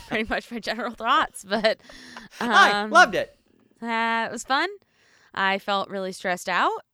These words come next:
Speaker 2: Yeah.
Speaker 1: Um,
Speaker 2: There
Speaker 1: that
Speaker 2: were, it felt like there was danger.
Speaker 1: Yeah.
Speaker 2: It's a common
Speaker 1: Um,
Speaker 2: theme on the show. Like, we,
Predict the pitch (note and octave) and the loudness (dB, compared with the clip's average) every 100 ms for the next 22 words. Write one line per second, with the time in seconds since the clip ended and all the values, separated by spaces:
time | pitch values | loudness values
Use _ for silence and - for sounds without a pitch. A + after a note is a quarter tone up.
0 | _ _ A#2+ C3+ F#3+ F#3 F#3 F#3 F3+ F3 | _ _ -2 0 0 -2 -4 -6 -8 -8
1 | F3 F3 F3 F3+ F3+ F3 _ E3+ E3 F3 | -10 -12 -12 -14 -16 -20 _ -16 -10 -6
2 | E3+ D3 D#3+ D#3+ - - - B2+ C3+ C3 | -4 -4 -4 -8 -16 -16 -12 -6 -4 -6
3 | B2+ A2+ G2+ - F2+ F2+ G2 C3+ D#3 A3+ | -10 -10 -10 -10 -10 -10 -12 -6 -4 -2
4 | A3 F#3+ _ _ F#3 F#3 D#3+ G#3 C#4+ - | -4 -12 _ _ -10 -6 -4 -4 -6 -10
5 | - F3+ F#3 F3+ E3 D#3+ E3 F3 D#3 C#3+ | -8 -4 -2 -4 -2 -4 -4 -6 -6 -6
6 | C#3 - C#3 D3 C3+ - B2+ B2+ | -6 -4 -2 -2 -4 -6 -8 -8